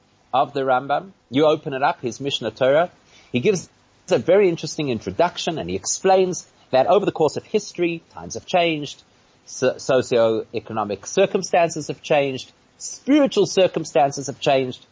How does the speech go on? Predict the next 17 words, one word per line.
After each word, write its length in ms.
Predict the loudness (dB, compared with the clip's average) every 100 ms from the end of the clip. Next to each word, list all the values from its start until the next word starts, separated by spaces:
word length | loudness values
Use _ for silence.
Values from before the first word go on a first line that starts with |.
| _ _ _
and 120 | 2
the 80 | 4
reality 640 | 4 6 6 4 2 2 2
is 240 | 2 2
that 420 | 4 4 0 -10 -18 _ -8
the 80 | -4
community 560 | 0 0 0 2 2
is 240 | 2 -2 0
not 280 | 0 0 -2
necessarily 720 | -8 -6 0 2 2 0 0
as 260 | 0 0 -2
intellectually 640 | -6 -2 -2 -2 -4 -6
strong 520 | -6 -2 2 2 2 0
as 180 | 0
it 100 | 0
once 400 | -2 -2 -2 -4
was. 460 | 0 0 -2 -8